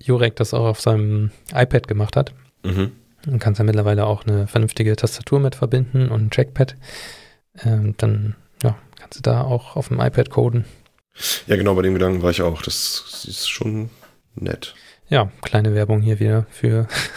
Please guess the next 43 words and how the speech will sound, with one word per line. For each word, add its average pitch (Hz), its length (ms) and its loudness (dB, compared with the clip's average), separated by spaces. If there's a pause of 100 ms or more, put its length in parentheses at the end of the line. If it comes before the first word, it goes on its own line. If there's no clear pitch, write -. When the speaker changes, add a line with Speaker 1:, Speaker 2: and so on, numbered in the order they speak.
(160)
Speaker 1:
<laughs> - 460 -18
GitHub, 127 420 2
Microsoft 110 720 0
und 107 540 -2 (380)
die - 60 0
Cloud. - 500 -2 (200)
Speaker 2:
Die - 60 -12
Cloud 85 280 2
braucht 80 200 -4
keine 78 220 -6
Werbung. 78 340 -6 (480)
<laughs> - 480 -6
Speaker 1:
Ist - 340 -2
Self-Advertising 120 1040 0
oder 120 240 0
was 113 160 -4
meinst 123 300 -2
du? 143 80 -4 (420)
Speaker 2:
Naja, 71 380 -18
aber 80 200 -4
sie 80 180 -2
wollen 87 180 4
doch 82 120 -2
jetzt 87 160 -2
alle 82 220 0
in 80 100 0
die 80 80 -4
Cloud, 82 400 -4
oder 82 140 -6
nicht? 85 320 -10
Also, 82 240 -14 (300)
da - 100 -8
muss 78 180 -4
man 76 80 0
dann 76 80 -2
ja 76 60 -2
keine 80 240 0
Werbung 78 200 -4
für - 120 -12
mehr 78 100 -10 (120)
machen. 80 120 -14 (500)
Speaker 1:
Mhm, 110 80 -2
mhm. 98 80 -4